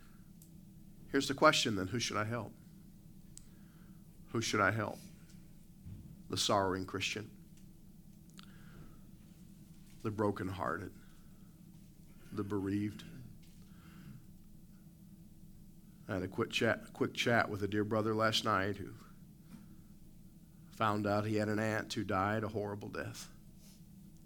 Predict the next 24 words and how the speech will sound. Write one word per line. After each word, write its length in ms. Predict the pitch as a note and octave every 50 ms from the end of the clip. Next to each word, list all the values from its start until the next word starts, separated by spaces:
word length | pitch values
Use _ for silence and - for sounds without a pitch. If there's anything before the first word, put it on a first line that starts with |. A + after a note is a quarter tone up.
| - - - - - - - - - - - - - - - - - - - - - - - - - - - - - - - -
My 180 | G#2 A2 G#2+ F#2+
heart 320 | G2 - A#2+ A#2+ A#2 - -
wept 420 | A2+ A2+ A#2 A#2 G#2+ - A#2 - A2+
and 180 | G#2 G#2 G#2
wept 280 | G#2 A2 - - - -
for 100 | - C3
him. 320 | G2 G#2+ A2 A#2+ B2+ B2 - - - - - - - - - - - - - - - - - - - - - - - - - - - - - - - - - - - - - -
Christian, 340 | - C#3+ C3+ - - C#3+ B2+
can 140 | B2 A#2 A#2
I 120 | A#2 A#2
tell 180 | A2+ A2+ C3+ B2+
you, 100 | B2 B2
there's 200 | A2+ G#2 G2 G#2
many 280 | A2+ A#2 A#2+ B2+ C3 B2+
around 400 | B2 A2+ G#2+ G#2 G2+ G#2 G#2+ G2
us, 220 | F2+ F#2 - -
many 200 | A2+ A2 A2 A2
brothers 340 | G#2+ A2 A2 G#2 G#2+ G#2 G2
and 60 | G2
sisters 360 | - A2 G#2+ - - A#2 -
in 100 | A2 G2+
Christ 400 | G2+ - - F2 F#2 F2+ F2 -
are 80 | - C2
hurting. 460 | - - B1 A#1 A#1 - - - -